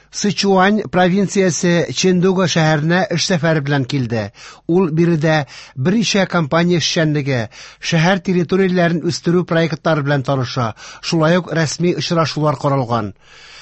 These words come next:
Сычуань провинциясе Кытайның көньяк-көнбатышында урнашкан. Икътисадның төп тармаклары булып автомобиль төзелеше,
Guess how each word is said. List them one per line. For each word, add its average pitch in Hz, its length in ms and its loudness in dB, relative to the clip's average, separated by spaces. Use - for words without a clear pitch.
Сычуань 185 720 2
провинциясе 175 840 0
Кытайның 180 540 2
көньяк-көнбатышында 175 960 0
урнашкан. 131 640 -2
Икътисадның 175 720 0
төп 196 160 -2
тармаклары 151 640 0
булып 180 300 0
автомобиль 165 640 0
төзелеше, 151 540 0